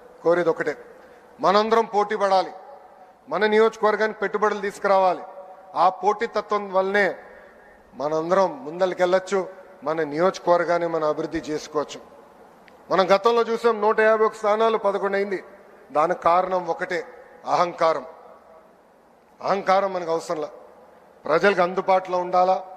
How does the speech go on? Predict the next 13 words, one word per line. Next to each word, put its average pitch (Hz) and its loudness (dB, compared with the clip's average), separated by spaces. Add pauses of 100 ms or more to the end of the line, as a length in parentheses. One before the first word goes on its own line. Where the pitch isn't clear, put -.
(300)
వాళ్ళ 156 2
సమస్యలు 190 0
తెలుసుకోవాలా, 165 -2 (500)
అహర్నిశలు 175 0 (500)
పరిష్కరించే 170 -2
మార్గంలో 175 2 (360)
మనందరం 160 -2
కలిసికట్టుగా 156 -2
నడవాలని 165 2 (460)
ఈ 165 -4
సభాముఖంగా 160 0
కోరుకుంటూ, 175 -2 (1300)
ఎస్, 170 0